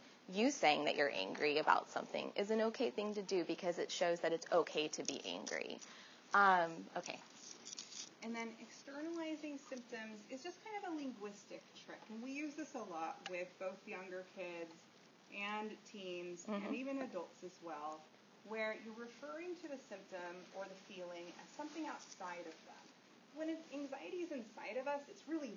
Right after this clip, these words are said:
Speaker 2: vague and, like, feels icky, and we just don't know what it is, and so, especially if it's generalized and, "Oh, I don't even know."
Speaker 1: <laughs>
Speaker 2: And it's hard to determine why, and I don't wanna talk about it. But if we refer to it as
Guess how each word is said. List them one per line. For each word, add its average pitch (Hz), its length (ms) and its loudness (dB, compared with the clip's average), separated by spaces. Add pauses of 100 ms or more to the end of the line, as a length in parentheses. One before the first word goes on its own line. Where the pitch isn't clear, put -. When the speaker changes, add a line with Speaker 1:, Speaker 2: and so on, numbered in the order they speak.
(100)
Speaker 2:
vague 202 500 2
and, 180 160 -4
like, 160 160 -6 (160)
feels 240 240 2 (160)
icky, 196 480 -4
and 190 80 0
we 190 80 -4
just 220 220 -12
don't 220 180 -2
know 220 140 0
what 185 180 2
it - 160 -6
is, 196 480 2
and 185 80 -12
so, - 160 -10
especially 190 380 -6
if 190 100 -4
it's 160 80 -8
generalized 165 640 -2
and, 160 160 -6
"Oh, 190 160 0
I - 160 4
don't 160 240 -4
even 160 160 -6
know." 185 160 -2
Speaker 1:
<laughs> - 80 -8 (560)
Speaker 2:
And 196 160 0
it's - 80 -12
hard 214 160 4
to 196 80 0
determine 175 480 -6
why, 233 400 6
and 180 80 2
I - 80 0
don't 247 100 6
wanna 226 140 2 (160)
talk 220 240 2
about 202 240 2
it. 185 140 0 (420)
But 247 80 4
if 262 160 2
we 269 260 0
refer 294 380 -2
to 440 160 -2
it 339 80 0
as 269 80 6